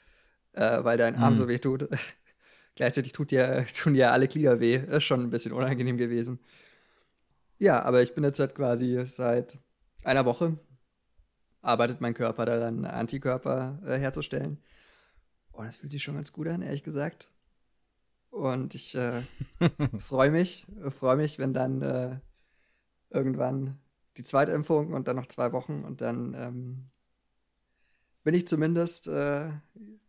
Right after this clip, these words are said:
Speaker 1: geimpft.
Speaker 2: Nice. Nice.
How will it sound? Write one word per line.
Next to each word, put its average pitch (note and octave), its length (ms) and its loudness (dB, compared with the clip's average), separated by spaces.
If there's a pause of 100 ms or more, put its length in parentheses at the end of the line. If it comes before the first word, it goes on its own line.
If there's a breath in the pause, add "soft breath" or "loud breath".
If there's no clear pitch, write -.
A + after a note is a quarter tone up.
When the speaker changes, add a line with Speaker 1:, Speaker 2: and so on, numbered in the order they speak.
(760)
Speaker 1:
geimpft. E3+ 460 -4 (2000)
Speaker 2:
Nice. G2 760 -10 (1500 soft breath)
Nice. E2 560 -12